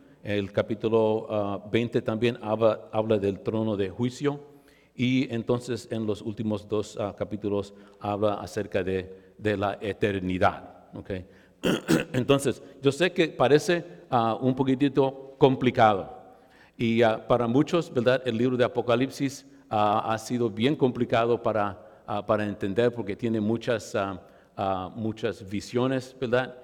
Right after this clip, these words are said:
Ah, habla de muchas, ah, ah, bestias, ah, habla, ah, del número siete un montón de,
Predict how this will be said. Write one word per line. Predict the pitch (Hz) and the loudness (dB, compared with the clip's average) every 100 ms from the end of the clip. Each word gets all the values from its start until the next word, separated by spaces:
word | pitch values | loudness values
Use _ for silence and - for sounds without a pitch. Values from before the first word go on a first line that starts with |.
| - - - | -20 -16 -8
Ah, | 101 98 98 95 | -6 -4 -6 -6
habla | 104 117 120 | 0 2 4
de | 110 | 4
muchas, | 110 113 123 101 - | 2 0 -2 -2 -2
ah, | 98 98 | -4 -4
ah, | 104 98 | -8 -10
bestias, | 85 127 131 147 139 123 - - - - - | 4 4 4 2 0 0 -10 -18 -20 -18 -4
ah, | 104 98 92 113 110 | -2 0 -2 2 2
habla, | 120 123 120 113 | 6 6 6 4
ah, | 117 107 | -2 -2
del | 104 104 | 0 2
número | 120 117 104 | 2 2 0
siete | - - 123 123 123 | -4 0 0 2 0
un | 117 110 | 2 0
montón | 120 120 127 | 0 0 2
de, | 113 107 | 4 2